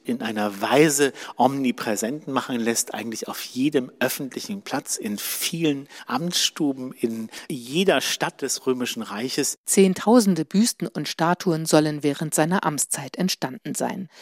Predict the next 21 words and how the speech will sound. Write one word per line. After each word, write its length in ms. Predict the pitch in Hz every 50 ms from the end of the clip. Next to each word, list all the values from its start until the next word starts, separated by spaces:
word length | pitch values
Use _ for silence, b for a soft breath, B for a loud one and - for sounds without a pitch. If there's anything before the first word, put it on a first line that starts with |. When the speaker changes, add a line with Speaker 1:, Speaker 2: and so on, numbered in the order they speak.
| B B B B
Speaker 2:
Möglich 500 | 180 170 240 - - 185 151 - - -
wurde 240 | 185 147 - 165
dieser 340 | 147 - 165 151 160 170 -
enorme 460 | - 160 156 156 190 220 214 190 -
Ausstoß, 560 | - 185 226 220 - - - 220 214 202 - B B B B B B -
weil 180 | 190 196 196
genau 320 | 185 202 180 175 202 269 269
damals 380 | 202 175 160 185 208 220 220 208 202 -
die 140 | - - 196
Marmorvorkommen 1000 | 202 190 180 190 202 190 160 147 143 - - 156 143 - - - 143 143 139 131 -
in 200 | - - 151 151
Carrara 540 | - - 180 - 175 160 160 156 - 170
entdeckt 440 | - 160 160 - 165 170 - - _
wurden, 400 | 165 160 151 151 156 151 151 147 B B B B B B
was 280 | 170 170 170 165 -
sich 220 | - 160 151 - -
der 160 | - 147 143
junge 300 | 143 147 202 240 214 160
Herrscher 520 | 143 131 165 170 165 - - - 131 120 -
zunutze 500 | - - - 208 190 139 - - - 139
machte. 460 | - - - - - - - - -